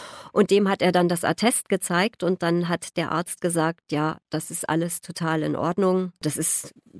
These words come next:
ein ordentliches Attest, dass der keine Maske tragen muss. Und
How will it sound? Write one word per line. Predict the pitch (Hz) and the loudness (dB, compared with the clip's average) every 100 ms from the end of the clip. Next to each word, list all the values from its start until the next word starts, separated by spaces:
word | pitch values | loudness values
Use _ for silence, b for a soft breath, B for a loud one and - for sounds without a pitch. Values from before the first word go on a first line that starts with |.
| - - | -16 0
ein | 165 | 2
ordentliches | - 175 165 165 165 - | 4 2 0 0 0 0
Attest, | 156 170 175 - | 0 2 2 2
dass | 156 - | 0 -2
der | 147 | -2
keine | 160 170 | 2 2
Maske | 170 170 - 175 | 4 2 0 -4
tragen | - 160 165 160 | -2 0 0 2
muss. | 160 160 - | 2 2 0
Und | - 156 | 2 0